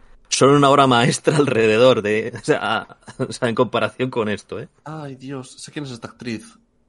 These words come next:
Speaker 2: Nunca me gustó. ¿Quién es?
Speaker 1: Era Kaya Scodelario.
Speaker 2: Ah, no. Espera, no sé, no, no me acuerdo quién es. Tengo un poco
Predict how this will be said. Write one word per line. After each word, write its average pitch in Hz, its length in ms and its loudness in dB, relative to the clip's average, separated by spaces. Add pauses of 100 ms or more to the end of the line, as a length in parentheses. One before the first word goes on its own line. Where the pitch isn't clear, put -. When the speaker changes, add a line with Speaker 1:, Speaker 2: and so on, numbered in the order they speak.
(160)
Speaker 2:
Nunca 131 400 -8
me 143 80 -6
gustó. 110 520 -10 (240)
¿Quién 117 200 -10
es? - 200 -16 (1500)
Speaker 1:
Era 95 440 -4
Kaya 101 420 -4
Scodelario. 85 640 -6 (1600)
Speaker 2:
Ah, - 220 -2
no. 117 400 -4 (1000)
Espera, - 260 -6
no 117 120 -4
sé, 123 220 -6
no, 113 180 -4
no 113 160 -4
me 107 60 -6
acuerdo 95 240 -8
quién 95 140 -8
es. - 180 -12
Tengo 151 160 -2
un 139 60 -6
poco 117 360 -2